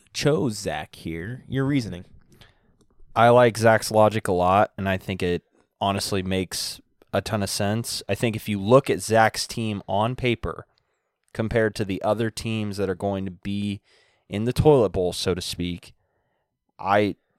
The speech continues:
Speaker 2: I think Zach has an argument. I really do. I think he has a legitimate shot of getting that number one pick, and I will die on this hill. The difference between the one oh one and the one oh four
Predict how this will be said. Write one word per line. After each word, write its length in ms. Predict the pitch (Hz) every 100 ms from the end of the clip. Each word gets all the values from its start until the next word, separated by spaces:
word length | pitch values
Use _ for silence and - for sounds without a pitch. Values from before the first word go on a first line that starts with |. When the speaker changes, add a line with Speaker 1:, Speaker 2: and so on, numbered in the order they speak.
| _ _
Speaker 2:
I 80 | 104
think 260 | - 123
Zach 340 | 95 117 117 -
has 220 | 120 110
an 80 | 110
argument. 400 | 143 120 78 - _ _ _ _ _ _
I 80 | 98
really 320 | 107 117 117
do. 260 | 127 127 80
I 100 | 95
think 240 | - 113
he 140 | 120 101
has 520 | 101 110 113 113 - _
a 120 | 98
legitimate 760 | 95 90 80 113 113 117 110 -
shot 560 | - 110 104 98 95 - _ _ _ _ -
of 180 | 95
getting 300 | 95 110 110
that 180 | 110 95
number 240 | 82 98 104
one 240 | 101 92
pick, 500 | - 110 113 - - _ _ _ _ _ _
and 120 | 101
I 140 | 113 117
will 440 | 110 101 95 - - -
die 280 | 117 113 123
on 140 | 120
this 180 | 120 113
hill. 360 | - 98 82 76 _ _ _ _ _ _ _ _ _ _ _ _ _ _ _ _
The 160 | 104 107
difference 460 | 147 160 185 175
between 360 | - 139 156 143
the 60 | 104
one 280 | 104 127
oh 120 | 147 147
one 280 | 131 127
and 140 | 127 104
the 40 |
one 260 | 92 104 117
oh 140 | 120
four 600 | 113 - 101 104 113 131